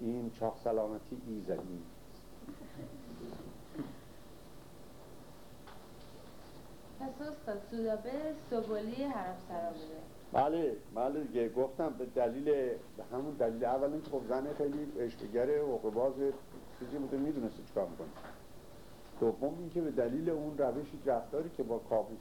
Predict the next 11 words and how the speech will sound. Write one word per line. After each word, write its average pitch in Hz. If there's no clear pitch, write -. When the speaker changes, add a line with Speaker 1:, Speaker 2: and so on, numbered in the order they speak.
Speaker 1:
داشته 151
که 120
گفتم 120
براتون، 131
طرف 123
توجه 110
بوده. 110
بعدم 143
هزار 135
جور 143
فضاحت 131